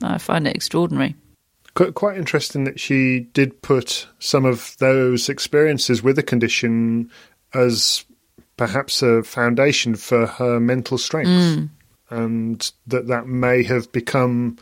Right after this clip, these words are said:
Speaker 2: something that she's able to use now as, as a positive.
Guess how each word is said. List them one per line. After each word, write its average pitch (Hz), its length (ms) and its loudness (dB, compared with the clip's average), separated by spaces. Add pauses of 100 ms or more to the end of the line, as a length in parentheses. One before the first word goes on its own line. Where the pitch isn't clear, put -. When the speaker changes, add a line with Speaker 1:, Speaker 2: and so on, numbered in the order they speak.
(120)
Speaker 2:
something 123 460 -2
that 120 140 -4
she's 123 440 -2
able 127 240 4
to 113 80 2
use 120 280 2
now 127 440 -4 (320)
as, 117 140 -4
as 123 380 -2
a 123 60 0
positive. 123 600 -2